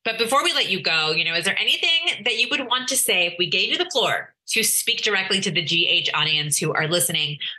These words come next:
who have been so passionate about and devoted to the show for sixty years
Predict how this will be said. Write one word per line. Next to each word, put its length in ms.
who 80
have 100
been 140
so 220
passionate 580
about 420
and 140
devoted 440
to 440
the 120
show 280
for 120
sixty 500
years 400